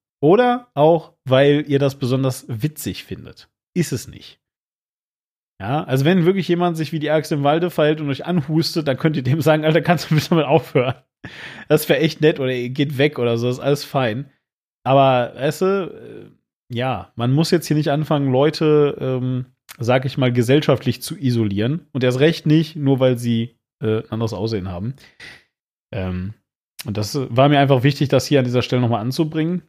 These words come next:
weil offensichtlich ist das ein Ding. Also ich hab dazu, äh, tatsächlich beim, beim Z D F, ähm, auch eine, äh, entsprechenden, ähm, äh, ja, Beitrag kann man jetzt nicht sagen, aber, ähm,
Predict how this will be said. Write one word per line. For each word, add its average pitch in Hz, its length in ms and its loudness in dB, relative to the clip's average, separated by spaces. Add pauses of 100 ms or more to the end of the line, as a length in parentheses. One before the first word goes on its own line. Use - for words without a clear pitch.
weil 135 180 2
offensichtlich 156 520 2
ist 156 180 -2
das 156 160 2
ein 151 80 -2
Ding. 143 180 0
Also 107 160 -2
ich 117 80 -2
hab 139 120 0
dazu, 127 520 2
äh, 120 280 2
tatsächlich 127 520 -2
beim, 113 300 0
beim 107 160 -2
Z 147 240 2
D 135 80 4
F, 127 340 0
ähm, 107 380 0 (140)
auch 104 340 -2
eine, 101 500 -2 (1120)
äh, 110 220 4
entsprechenden, 104 800 0
ähm, 90 800 -6
äh, - 40 -12
ja, 90 120 -6
Beitrag 104 400 -4
kann 104 100 -6
man 101 100 -2
jetzt 95 140 -8
nicht 123 120 -6
sagen, 123 360 2
aber, 107 240 -2 (540)
ähm, 117 360 2